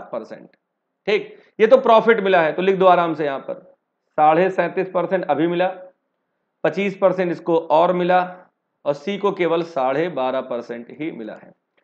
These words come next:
तो अगर इसको आप जोड़ोगे, इनको जोड़ोगे, तो ये जोड़ के कितना आएगा? ये आएगा फ़ोर्टी सेवन पॉइंट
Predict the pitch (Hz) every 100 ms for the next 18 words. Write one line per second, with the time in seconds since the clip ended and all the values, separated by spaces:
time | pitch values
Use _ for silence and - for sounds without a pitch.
0 | _ _ - 185 226 226 254 262 185 196
1 | 214 226 165 170 - - _ _ _ _
2 | _ 143 151 185 175 160 170 180 131 131
3 | - 139 151 127 175 202 208 208 208 208
4 | 185 160 156 180 190 190 185 185 180 180
5 | 180 180 208 190 - 165 160 185 190 185
6 | 180 160 139 151